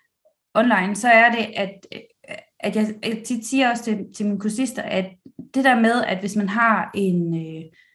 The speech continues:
en marker, eller en udefrakommende deadline, kan det også være, øh, det kan være en rigtig god drivkraft til, at man ligesom fastholder det her, øh, motivationen for at blive færdig, fordi jeg tænker,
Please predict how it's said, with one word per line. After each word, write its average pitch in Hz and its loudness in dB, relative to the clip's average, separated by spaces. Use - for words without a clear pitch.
en 180 2
marker, 226 4
eller 175 0
en 247 6
udefrakommende 214 8
deadline, 208 2
kan 202 -4
det 180 0
også 214 -2
være, 220 4
øh, 175 -8
det 269 2
kan - -6
være 220 8
en 220 6
rigtig 247 2
god 269 2
drivkraft 269 -2
til, 254 -2
at 214 -2
man 196 0
ligesom 220 0
fastholder 185 -2
det 214 2
her, 185 4
øh, 170 -8
motivationen 214 2
for 208 0
at 190 0
blive 190 -4
færdig, 220 4
fordi 208 -2
jeg 208 -2
tænker, 277 4